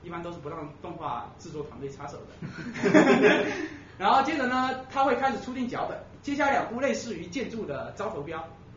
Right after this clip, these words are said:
比如你要招投标一个建筑，你首先得画一块地，好，这块地我大概要建什么，建多少层，你要得有一个心里有个谱，对吧？这时候你开始招，招标，就说我要做这个东西，然后做这个东西谁来做啊？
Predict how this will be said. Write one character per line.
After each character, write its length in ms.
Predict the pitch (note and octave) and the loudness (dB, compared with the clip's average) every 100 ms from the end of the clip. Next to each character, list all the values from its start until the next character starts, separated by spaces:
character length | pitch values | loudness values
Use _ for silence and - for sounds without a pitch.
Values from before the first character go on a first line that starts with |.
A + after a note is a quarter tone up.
| - - | -18 -6
比 80 | |
如 60 | F3+ | -4
你 160 | G#3 C#3 - | -4 -6 -2
要 160 | F#3+ | 0
招 160 | G3 G3 | 0 -4
投 120 | D#3+ | -4
标 180 | E3 E3+ | -4 -4
一 40 | |
个 100 | E3 | -4
建 220 | D3+ C#3+ | -6 -6
筑， 100 | C#3 C3 | -8 -10
你 60 | |
首 140 | - C3+ | -12 -12
先 100 | D#3 | -10
得 100 | C#3 | -10
画 200 | F#3 D3+ | -6 -6
一 40 | C#3 | -4
块 160 | F3+ F3 | -6 -6
地， 200 | B3+ B3+ - - - - - - - - - - | -4 -6 -6 -18 -20 -20 -20 -20 -20 -20 -18 -10
好， 160 | C#3+ | -6
这 100 | E3 | -4
块 160 | F#3+ E3+ | -2 -2
地 180 | - D#3 | -2 -6
我 120 | A#2 | -6
大 160 | D#3+ D3+ | -4 -2
概 60 | |
要 100 | C#3+ | -2
建 160 | C#3+ D3+ C3 | -2 -6 -8
什 100 | A2+ | -14
么， 80 | A#2+ | -12
建 160 | C#3+ | -10
多 100 | C#3 | -8
少 120 | C#3 A#2 | -8 -8
层， 140 | - A#2 B2+ | -12 -16 -10
你 60 | |
要 160 | D3 D3 | -6 -6
得 140 | - | -6
有 120 | C#3 G#2+ | -6 -6
一 20 | |
个 100 | C#3 | -10
心 180 | C#3 E3 | -10 -12
里 60 | B2 | -12
有 60 | |
个 100 | C3+ | -10
谱， 80 | C3+ - - - - | -12 -16 -20 -16 -6
对 100 | D3 | -4
吧？ 200 | C#3 - - - | -4 -8 -16 -8
这 80 | F#3 | -2
时 60 | |
候 80 | F#3+ | -2
你 120 | D#3+ | -2
开 220 | D3 G3+ | -2 0
始 240 | G#3 D3+ C#3 - | 0 -2 -6 -4
招， 200 | E3 E3+ | -6 -4
招 100 | F3 | -4
标， 340 | F#3 F3+ - - - - - | -2 -2 -4 -16 -20 -20 -12
就 80 | E3+ | -4
说 140 | G3 | -2
我 60 | E3 | 0
要 160 | F#3+ | 0
做 160 | B3+ A#3 | 0 0
这 80 | A3+ | 2
个 80 | A3 | 2
东 140 | A3+ | 2
西， 260 | A#3+ B3 A#3+ - - - - - | 0 -6 -8 -14 -18 -18 -18 -8
然 120 | G3 | 0
后 100 | A#3 | 2
做 120 | C4 C4 | 2 0
这 60 | |
个 20 | |
东 140 | B3 A#3+ | 0 0
西 120 | B3+ | -2
谁 140 | - | 0
来 140 | C4+ D4 | 2 4
做 120 | E4 | 10
啊？ 120 | E4 | 10